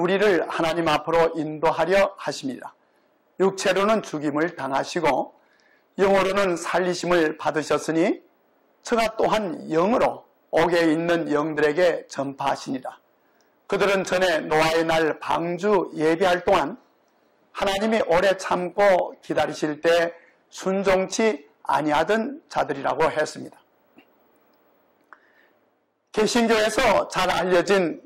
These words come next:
이 성서 주석인 그랜드 종합 주석에서는 이 본문에 대해 주의하기를,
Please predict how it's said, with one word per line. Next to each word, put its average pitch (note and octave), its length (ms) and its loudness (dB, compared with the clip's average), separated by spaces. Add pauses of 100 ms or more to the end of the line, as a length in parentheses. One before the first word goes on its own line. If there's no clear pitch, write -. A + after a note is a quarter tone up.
이 E3+ 200 0
성서 E3 720 0
주석인 D#3+ 520 -2 (460)
그랜드 F3+ 400 0 (880)
종합 D#3 380 0
주석에서는 D3 800 -2 (540)
이 G3 440 0 (100)
본문에 F#3 540 2
대해 F#3 360 2
주의하기를, D#3+ 800 0